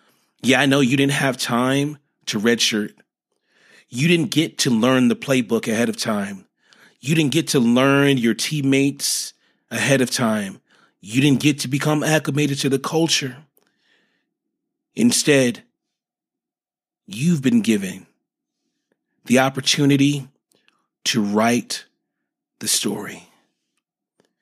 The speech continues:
You've been given the responsibility of leading change, of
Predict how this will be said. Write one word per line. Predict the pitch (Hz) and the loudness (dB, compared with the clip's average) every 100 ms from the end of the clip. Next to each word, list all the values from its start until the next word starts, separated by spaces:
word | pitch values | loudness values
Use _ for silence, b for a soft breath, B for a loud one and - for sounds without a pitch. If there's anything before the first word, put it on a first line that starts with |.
| _ - | _ -14
You've | 120 175 185 | 0 2 4
been | 151 139 | 4 2
given | 139 147 147 123 110 - _ _ _ _ _ _ - _ _ _ _ _ _ _ _ | 2 2 2 0 -2 -8 _ _ _ _ _ _ -20 _ _ _ _ _ _ _ _
the | 139 | -2
responsibility | 123 - - 147 151 - 101 117 123 120 98 90 _ _ _ _ _ _ _ _ _ _ _ _ _ _ _ _ _ | 0 0 0 0 0 -2 -2 0 0 0 -2 -8 _ _ _ _ _ _ _ _ _ _ _ _ _ _ _ _ _
of | 127 117 | -4 -2
leading | 101 117 143 135 123 | 0 0 2 2 2
change, | 117 - 131 123 104 92 87 - - - _ _ _ _ _ _ _ _ _ _ _ _ _ _ _ _ _ | 0 0 2 2 2 -2 -10 -10 -10 -12 _ _ _ _ _ _ _ _ _ _ _ _ _ _ _ _ _
of | 147 147 127 110 | 0 2 0 -2